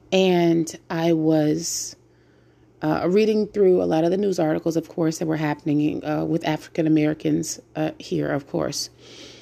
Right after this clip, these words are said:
And I, and I'll just tell you what I noticed between the two and the areas I think we really need to address. For example,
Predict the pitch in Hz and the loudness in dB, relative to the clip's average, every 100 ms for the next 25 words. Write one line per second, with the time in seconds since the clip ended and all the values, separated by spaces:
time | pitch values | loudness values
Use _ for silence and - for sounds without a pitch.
0 | - - - _ _ - 247 226 220 - | -20 -20 -20 _ _ -2 0 2 2 2
1 | 240 233 214 226 - - 247 214 196 196 | 2 2 2 -2 -2 -2 0 2 0 -2
2 | 185 - _ _ _ _ _ - 190 214 | -4 -8 _ _ _ _ _ -4 2 4
3 | 254 269 254 226 202 202 - 190 - 220 | 6 4 4 4 2 0 -6 -8 -4 0
4 | 196 185 - 262 196 147 160 - _ _ | 0 -2 -2 0 0 0 -4 -12 _ _
5 | _ _ _ _ _ _ _ _ _ _ | _ _ _ _ _ _ _ _ _ _
6 | - - - 214 214 202 185 - - 220 | -20 -20 -2 4 4 4 2 -2 0 4
7 | 202 196 190 190 220 208 220 196 175 185 | 4 4 0 -2 -4 -2 -2 -2 2 4
8 | 220 208 202 180 - 190 165 160 147 - | 4 2 2 0 0 0 0 0 -2 -4
9 | 208 208 175 180 156 151 147 | -4 -2 0 0 0 0 -2